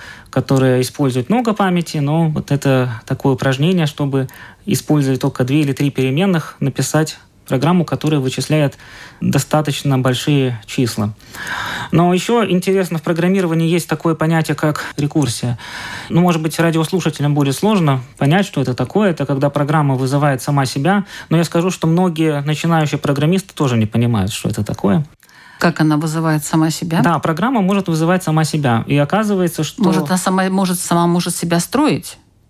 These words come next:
Speaker 2: Вызывает сама себя. Это в каком плане? В каком виде?
Speaker 1: Э, есть программы,
Speaker 2: Она
Speaker 1: которые
Speaker 2: обращается сама к себе: «Привет, приходи», или как?
Speaker 1: Да, да, ну, примерно так и происходит. То есть у нас есть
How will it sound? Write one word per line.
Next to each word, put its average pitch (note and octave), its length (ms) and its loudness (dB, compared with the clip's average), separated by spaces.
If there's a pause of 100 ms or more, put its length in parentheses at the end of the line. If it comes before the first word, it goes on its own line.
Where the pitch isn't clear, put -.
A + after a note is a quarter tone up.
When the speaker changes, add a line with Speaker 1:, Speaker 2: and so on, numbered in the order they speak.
(140)
Speaker 2:
Вызывает E3+ 580 0
сама D#3+ 220 0
себя. D#3+ 240 -4
Это D3+ 160 -2
в - 40 -16
каком D#3+ 300 0
плане? C#3+ 320 0
В - 40 -2
каком F#3 340 0
виде? D3+ 400 -4 (180)
Speaker 1:
Э, - 80 -8
есть D3+ 420 0
программы, F#3+ 460 0
Speaker 2:
Она F3+ 120 2
Speaker 1:
которые F#3+ 60 0
Speaker 2:
обращается F3+ 560 -2
сама E3 240 0
к D#3 60 -6
себе: G#3+ 400 -2 (220)
«Привет, F3+ 480 0 (380)
приходи», F3 500 -2
или E3+ 140 0
как? D3 280 -4 (300)
Speaker 1:
Да, D3 340 0
да, G#3+ 320 0
ну, A3+ 80 -2
примерно A3 460 2
так G3 240 -2
и - 20 -2
происходит. E3+ 600 -2 (500)
То D#3+ 80 2
есть D#3 120 -2
у E3+ 40 4
нас F#3 180 2
есть F3 440 -2